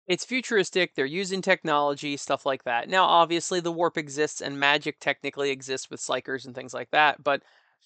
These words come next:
Age of Sigmar has a slightly more action figure aesthetic to it,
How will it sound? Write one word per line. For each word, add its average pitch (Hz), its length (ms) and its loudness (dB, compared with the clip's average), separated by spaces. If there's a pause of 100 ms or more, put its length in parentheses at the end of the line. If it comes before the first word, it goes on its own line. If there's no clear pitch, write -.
(220)
Age 254 180 2
of 247 60 -2
Sigmar 196 520 2
has 180 360 0
a 160 120 -2
slightly 196 840 -2
more 175 420 0
action 151 460 4
figure 156 600 -4 (180)
aesthetic 143 420 -2
to 156 160 0
it, 156 140 -2